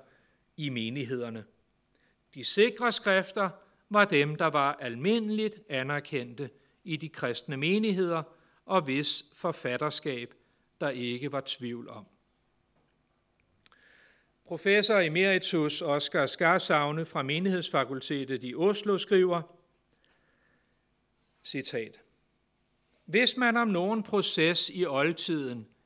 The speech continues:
kan sige, at den har været ret demokratisk, selv med vor tids målestok, så er det afgrænsningen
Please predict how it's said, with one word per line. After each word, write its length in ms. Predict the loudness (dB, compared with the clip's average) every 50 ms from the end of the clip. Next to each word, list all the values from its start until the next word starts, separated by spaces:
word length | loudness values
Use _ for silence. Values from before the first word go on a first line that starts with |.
| _ _ -4
kan 160 | 0 2 2
sige, 460 | 2 2 2 2 2 2 2 0 -2
at 140 | -4 -4 -2
den 180 | -2 -2 -2
har 140 | 0 0 0
været 300 | 0 0 0 0 0 -2
ret 140 | -2 -4 -4 -4 -6
demokratisk, 1080 | -4 -4 -4 -4 -8 -10 -12 -10 -8 -8 -8 -8 -10 -14 -14 -12 -10 -12 -12 _ _ _ _ _ _ _ _ _ -8
selv 340 | -2 2 2 2 2 2 -2
med 100 | -4 -4
vor 220 | -2 0 0 0
tids 420 | 0 -2 -4 -4 -4 -6 -8 -8
målestok, 760 | -8 -8 -6 -6 -6 -6 -6 -8 -8 -10 -10 -12 -12 _ _ _ _ _ _ _ _ _ _ _ _ _
så 160 | -8 0 2 4
er 220 | 6 6 6 6
det 140 | 4 0 -2
afgrænsningen 1160 | 2 4 4 4 4 2 0 0 0 0 0 -4 -6 -6 -6 -6 -8 -8 -10 -10 -12 -14 -14